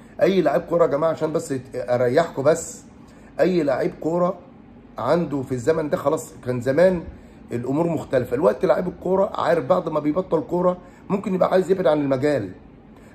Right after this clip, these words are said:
أو عاوز يشتغل في المجال وهو مش مضغوط. واحنا عندنا مثال بمدربين كتير اللي بيروح المستشفى واللي بيتعب واللي بيموت مننا. إيه، إيه، موضوع التدريب موضوع صعب.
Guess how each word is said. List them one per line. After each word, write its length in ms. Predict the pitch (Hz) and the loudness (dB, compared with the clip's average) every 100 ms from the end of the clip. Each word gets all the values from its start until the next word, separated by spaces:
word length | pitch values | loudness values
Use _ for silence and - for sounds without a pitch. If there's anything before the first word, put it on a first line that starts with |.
| 107 | 0
أو 120 | 117 | 2
عاوز 440 | 131 175 139 120 | 4 0 -2 -2
يشتغل 880 | 139 135 135 135 127 175 170 151 143 | -2 0 -2 -2 -4 0 0 0 -4
في 100 | 123 | -4
المجال 280 | 143 139 160 | -4 0 2
وهو 100 | 160 | 2
مش 200 | 151 - | -2 -2
مضغوط. 380 | 127 95 131 123 - - - - - | -2 -2 -4 -6 -14 -20 -20 -20 -8
واحنا 220 | - 120 131 | -6 -4 -4
عندنا 260 | 135 175 | -2 0
مثال 240 | 151 - 165 | 0 0 -2
بمدربين 640 | 147 135 123 127 131 160 | -2 -4 -2 -2 -2 -4
كتير 360 | 127 160 180 - - - - | -4 0 0 -2 -14 -20 -14
اللي 180 | 120 123 | -6 -4
بيروح 280 | 131 151 165 | 0 0 0
المستشفى 540 | 147 131 - 170 - | 0 -2 0 -2 0
واللي 300 | 156 143 131 | 0 0 -2
بيتعب 500 | 131 175 175 139 151 | -2 -2 -2 0 0
واللي 140 | 131 127 | 0 -4
بيموت 260 | 127 147 - | -4 -4 -4
مننا. 400 | 143 139 165 160 - - - - - | -4 -2 -2 -2 -6 -20 -20 -20 -12
إيه، 160 | 110 | -10
إيه، 200 | 120 117 | -8 -8
موضوع 360 | 123 123 123 185 | -4 -2 2 2
التدريب 580 | 180 143 135 170 202 - - 131 | 2 0 2 0 -2 -8 -12 -2
موضوع 260 | 131 147 | 0 2
صعب. 320 | 151 139 117 | 2 0 0